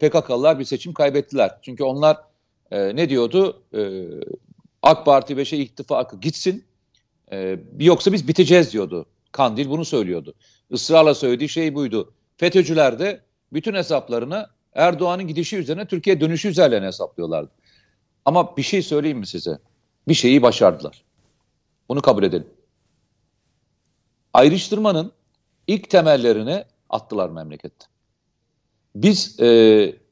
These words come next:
ne yapacaksak yapalım, bu temelleri bu temelleri siyasetin onarmasının haricinde bizim de onarmamız gerekiyor ve bu kavgayı çok daha çetin yapmamız gerekiyor.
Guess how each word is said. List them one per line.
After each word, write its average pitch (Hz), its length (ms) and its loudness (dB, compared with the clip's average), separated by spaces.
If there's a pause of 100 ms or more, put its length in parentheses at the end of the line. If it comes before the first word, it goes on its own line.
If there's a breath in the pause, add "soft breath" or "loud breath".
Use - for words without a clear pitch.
(220)
ne 123 100 0
yapacaksak 175 640 2
yapalım, 110 340 -8 (640)
bu 98 340 -6
temelleri 175 760 4 (540)
bu 160 80 -4
temelleri 147 560 2
siyasetin 156 640 0
onarmasının 156 1200 -4
haricinde 147 760 0 (540)
bizim 143 320 -2
de 190 40 0
onarmamız 110 480 0
gerekiyor 107 400 -4
ve 151 140 -4
bu 160 60 -10
kavgayı 160 420 0
çok - 240 -8
daha 165 180 2
çetin 131 240 -8
yapmamız 92 440 -8
gerekiyor. 78 400 -10